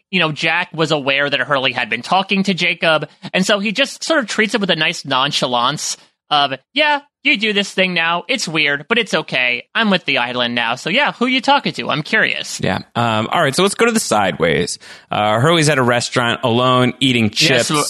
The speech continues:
Speaker 1: we're, we're at Spanish Johnny's, uh, which apparently is a Bruce Springsteen reference. So apologies, I don't have a, a song parody queued up, but apparently, uh, Adam, uh,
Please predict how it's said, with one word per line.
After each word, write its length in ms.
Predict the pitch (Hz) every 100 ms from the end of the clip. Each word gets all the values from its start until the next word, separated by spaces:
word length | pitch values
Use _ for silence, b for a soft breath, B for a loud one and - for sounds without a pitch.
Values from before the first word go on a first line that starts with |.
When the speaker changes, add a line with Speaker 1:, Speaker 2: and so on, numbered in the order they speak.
| - _ _ -
Speaker 1:
we're, 80 | 180
we're 40 |
at 160 | 185 -
Spanish 600 | - 190 190 247 240 -
Johnny's, 680 | 170 151 170 131 117 120 -
uh, 240 | 135 135
which 200 | 143 147 170
apparently 840 | - 220 247 254 220 196 170 156 b _ -
is 320 | 175 170 151 -
a 180 | 147 147
Bruce 500 | 131 135 156 202 -
Springsteen 560 | 185 277 311 - 202
reference. 440 | 147 135 120 110 -
So 160 | 143
apologies, 480 | 135 151 165 170 170
I 60 | 160
don't 180 | 165 165
have 160 | 156
a, 200 | 147 139
a 40 | 135
song 360 | - 151 247
parody 340 | - 160 139 131
queued 280 | - 131 120
up, 180 | 113 -
but 100 | 135
apparently, 580 | 175 190 175 160 143 135
uh, 400 | 135 131 131 123 -
Adam, 540 | 156 180 170 156 147 - 113
uh, 180 | 156 147